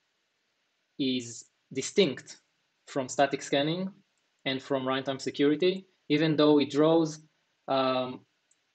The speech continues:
similar characteristics in some ways, similar technology to runtime security or similar, uh, requirements such as, uh, static scanning, but still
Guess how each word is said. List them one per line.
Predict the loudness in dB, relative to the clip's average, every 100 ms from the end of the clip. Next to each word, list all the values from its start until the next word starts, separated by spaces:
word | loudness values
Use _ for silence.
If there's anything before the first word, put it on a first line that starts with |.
| _ _ _
similar | 0 2 2 2
characteristics | 0 0 2 2 2 -4 -2 -8
in |
some | -4 -2 0
ways, | 0 0 -2 -6 _ _
similar | -2 0 0
technology | 0 -2 -2 -2 -4
to | 0
runtime | -2 0 -2
security | -4 0 2 2 2 2 2
or | 0
similar, | -4 -4 -2 -2 -2 -2 -6 _ _ _
uh, | -6 -4 -4 -6
requirements | -8 2 4 4 2 -2 -4
such | -4 -4 -2
as, | -6 -4 -6
uh, | -4 -4
static | 0 0 0 -6
scanning, | -12 -6 -4 -2 -4 -8 _ _ _ _ _ -6
but | -4 -4
still | 2 4 4 2